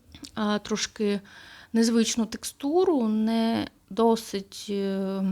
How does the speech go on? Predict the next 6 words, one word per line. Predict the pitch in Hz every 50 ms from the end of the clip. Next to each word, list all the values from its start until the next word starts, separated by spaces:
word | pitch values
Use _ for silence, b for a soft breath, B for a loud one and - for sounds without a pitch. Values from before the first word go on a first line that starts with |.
| 175 180 B B B B B B B B B B B _ _ _ -
легко | 214 214 214 208 202 196 - - - 190
розноситься | 180 185 185 - 208 196 190 - - - _ - -
по | - - 226 214
шкірі, | - - - - 269 285 330 330 302 - - -
але, | - 202 196 202 202 202 202 208 - B B B B B B B B B B B B B B _ _ -
е, | 226 220 220 220 214 214